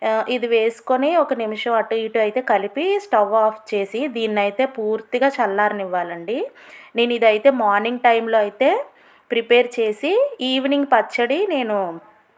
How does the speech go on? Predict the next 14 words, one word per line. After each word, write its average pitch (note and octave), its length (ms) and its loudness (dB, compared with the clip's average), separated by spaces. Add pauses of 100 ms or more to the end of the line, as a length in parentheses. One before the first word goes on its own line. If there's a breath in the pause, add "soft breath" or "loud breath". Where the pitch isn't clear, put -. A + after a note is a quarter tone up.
(320)
ఆ, G3+ 160 0
రెడీ G#3+ 380 4
చేశానన్నమాట. F#3+ 720 -2
అప్పటికైతే G#3 580 -2
చక్కగా B3 640 -2 (480 loud breath)
చల్లగా G#3 460 2
అవుతుంది. G#3 720 0 (140)
మనకి A3 360 -4
మిక్సీ A#3 380 -6
జార్లో B3 580 2 (600)
వేసి A#3+ 440 2
మనం B3+ 280 2
గ్రైండ్ A3 460 2
చేసేటప్పుడైతే A3 1000 2